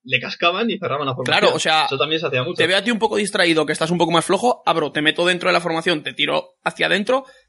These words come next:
Speaker 2: y cierro la formación. Y es uno menos que tenemos que matar porque, hombre, lo, hemo-, lo hemos metido dentro de nuestros hombres, está muerto seguro.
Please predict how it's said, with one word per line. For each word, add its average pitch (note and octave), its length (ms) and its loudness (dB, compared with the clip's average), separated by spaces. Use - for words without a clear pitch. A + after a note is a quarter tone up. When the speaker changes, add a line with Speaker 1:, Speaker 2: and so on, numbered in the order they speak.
Speaker 2:
y F3+ 120 0
cierro F#3 320 0
la D#3+ 80 2
formación. D#3 500 -2
Y D#3+ 120 -2
es D#3+ 120 -2
uno F3 140 2
menos E3 200 0
que D3+ 100 -2
tenemos D3+ 220 0
que - 80 -2
matar D3+ 280 -2
porque, D#3+ 240 0
hombre, D#3+ 260 -2
lo, D#3+ 140 -2
hemo-, E3 180 0
lo D#3+ 80 2
hemos E3 140 0
metido E3 280 2
dentro D3+ 260 0
de D#3 40 4
nuestros D#3 240 -2
hombres, G3 260 0
está - 300 -2
muerto E3 420 2
seguro. D#3 380 0